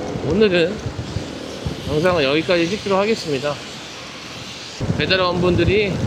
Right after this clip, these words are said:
비 맞으면서 이렇게 열심히 하고 있으니까 나중에 뭐,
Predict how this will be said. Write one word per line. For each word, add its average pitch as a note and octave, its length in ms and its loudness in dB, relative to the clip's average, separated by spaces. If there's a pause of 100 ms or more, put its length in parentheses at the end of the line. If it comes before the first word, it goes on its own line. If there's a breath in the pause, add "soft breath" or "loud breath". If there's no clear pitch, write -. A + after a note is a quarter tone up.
(180)
비 D#3+ 80 4
맞으면서 D#3 760 2
이렇게 C3 240 2
열심히 C3+ 300 0
하고 G#3+ 160 2
있으니까 F#3 560 0 (640)
나중에 F#3 480 2
뭐, D3+ 400 4